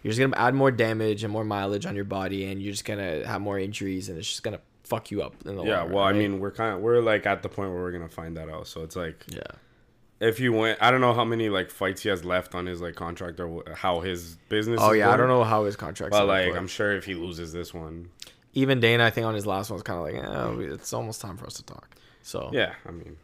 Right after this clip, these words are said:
Speaker 2: it is what it is.
Speaker 1: Yeah. Uh, what else, man? Who else we got?
Speaker 2: So we got, uh, is this guy from, Ma-, we got Mauricio Rua. Never heard
Speaker 1: He
Speaker 2: of him.
Speaker 1: definitely Brazilian.
Speaker 2: Light heavyweight, yeah, probably.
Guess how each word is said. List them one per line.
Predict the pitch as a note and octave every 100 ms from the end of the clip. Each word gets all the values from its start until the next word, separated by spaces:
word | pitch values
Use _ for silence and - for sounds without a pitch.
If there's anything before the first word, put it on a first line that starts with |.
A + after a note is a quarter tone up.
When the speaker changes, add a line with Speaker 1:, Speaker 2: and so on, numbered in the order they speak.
| -
Speaker 2:
it | F#2+
is | F2
what | E2 D#2
it |
is. | D#2+ F#2
Speaker 1:
Yeah. | - A#1+ - - -
Uh, | G2 G2+ F#2+ F#2
what | A#2 D#3
else, | E3 B2+
man? | C3+ C3 E3+
Who | F3
else | E3 -
we | A#2
got? | C#2+ A1+ - - _
Speaker 2:
So | -
we | G2+
got, | G2+ G2 F#2 -
uh, | F#2 F2+ F2+ F2+ F2+ F2+ F2+
is | F#2
this | B2
guy | - -
from, | D#3+ - G2 F2 E2+ E2 D#2+ D#2+ D#2+ -
Ma-, | G2
we | F#2 G2
got | F#2+
Mauricio | F#2 F#2+ F#2 G#2 C#3+ D#3+ E3+ C#3
Rua. | A2 B2 D3 E3+ B3+ C#4 _ _ _ _ _ _ _ _ _ _
Never | F#2 E2+
heard | D#2+
Speaker 1:
He | A#2
Speaker 2:
of |
him. | A2+
Speaker 1:
definitely | A#2 A2+ G2+ E2
Brazilian. | D#2 F2 B1 C2 C#2+ - -
Speaker 2:
Light | F#2+ F2+ F2+
heavyweight, | F#2 G2 G#2+ G#2
yeah, | F#2 E2
probably. | F#2 F2 E2+